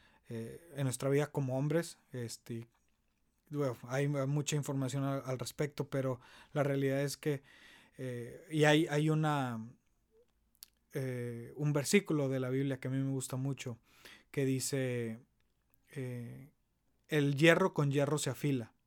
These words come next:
y el hombre con otro hombre". Entonces, los hombres necesitamos hombres para apoyarnos, para trabajar juntos, para seguir adelante, para probarnos, para mejorar,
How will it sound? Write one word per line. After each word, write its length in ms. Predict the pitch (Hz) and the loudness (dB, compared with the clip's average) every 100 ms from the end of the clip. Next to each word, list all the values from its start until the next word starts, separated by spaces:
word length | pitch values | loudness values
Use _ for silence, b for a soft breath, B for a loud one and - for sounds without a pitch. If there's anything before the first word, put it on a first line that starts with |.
| _ b b b | _ b b b
y 100 | 131 | 0
el 120 | 135 | 2
hombre 360 | 143 156 170 175 | 4 4 2 0
con 160 | 151 135 | 0 -2
otro 280 | 131 131 127 | -2 -2 -2
hombre". 300 | 123 113 - _ _ _ _ _ _ _ _ _ _ | -4 -8 -14 _ _ _ _ _ _ _ _ _ _
Entonces, 460 | - 143 139 135 _ _ | -4 -2 -2 -6 _ _
los 220 | 143 - | -4 2
hombres 280 | 170 180 170 | 2 4 2
necesitamos 720 | 156 127 139 135 135 147 147 - | 0 -2 -4 -2 -2 -2 -4 0
hombres 500 | 156 165 165 160 - b b b b | 0 2 2 0 -2 b b b b
para 160 | 151 139 | -2 -2
apoyarnos, 800 | - 139 147 151 151 143 135 - _ _ - | 0 2 4 4 2 -2 -6 -12 _ _ -4
para 200 | 143 131 | -2 0
trabajar 380 | 131 123 117 | -2 -2 -4
juntos, 600 | 139 160 160 156 131 120 b b b | -2 2 2 2 -4 -4 b b b
para 160 | 151 139 | -4 -2
seguir 260 | 139 139 | 0 0
adelante, 460 | 147 147 139 147 147 | 2 2 2 0 0
para 240 | - 135 | 0 0
probarnos, 540 | 135 135 143 156 156 139 | 2 2 6 6 4 0
para 220 | 139 131 | -4 -2
mejorar, 580 | 131 - 131 139 139 | -4 -4 -2 -2 -2